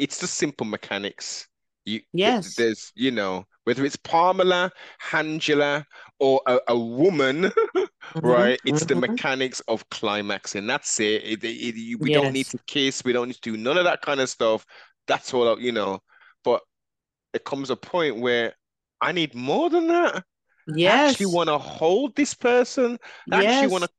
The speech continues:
Speaker 1: cuddle this person. I wanna have a
Speaker 2: Mm-hmm.
Speaker 1: conversation with this person. I wanna kiss this person, which is very intimate, very
Speaker 2: Yeah.
Speaker 1: intimate to be kissing people. Yeah,
Speaker 2: Mm-hmm.
Speaker 1: now.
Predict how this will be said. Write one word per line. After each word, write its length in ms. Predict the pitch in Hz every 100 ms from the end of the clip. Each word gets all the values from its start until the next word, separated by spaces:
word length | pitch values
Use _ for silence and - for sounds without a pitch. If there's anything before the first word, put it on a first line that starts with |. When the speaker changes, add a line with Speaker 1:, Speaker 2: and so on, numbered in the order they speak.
| -
Speaker 1:
cuddle 500 | - 170 202 254 240
this 180 | 262
person. 500 | - 220 220 214 208
I 60 | 185
wanna 280 | 180 185 175
have 180 | 180 170
a 60 |
Speaker 2:
Mm-hmm. 60 | -
Speaker 1:
conversation 880 | 175 156 156 180 214 180 208 - 214
with 140 | 190 190
this 160 | 185
person. 360 | - 190 180 160
I 40 |
wanna 260 | 151 156 147 - - _ _ - -
kiss 280 | 147 160 -
this 200 | 170 -
person, 380 | - 147 143 147
which 180 | 123 -
is 120 | 95
very 360 | 95 107 143 127
intimate, 480 | 160 - 90 95 - 78 _ -
very 520 | 98 120 143 120 107
Speaker 2:
Yeah. 20 |
Speaker 1:
intimate 340 | - - 95 -
to 100 | 92
be 100 | -
kissing 360 | 120 135 107
people. 380 | 85 87 82 87 - - - -
Yeah, 280 | 113 117
Speaker 2:
Mm-hmm. 100 | 143
Speaker 1:
now. 420 | 139 135 127 117